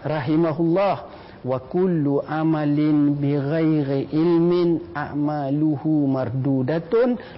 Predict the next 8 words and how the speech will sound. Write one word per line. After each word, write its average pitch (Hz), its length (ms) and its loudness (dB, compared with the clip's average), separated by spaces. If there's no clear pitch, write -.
la 147 240 0
tukbalu." 98 560 -6
Setiap 196 560 0
amalan 202 640 -2
tanpa 180 560 0
diasaskan 175 1120 -4
kepada 160 480 -2
ilmu, 180 560 0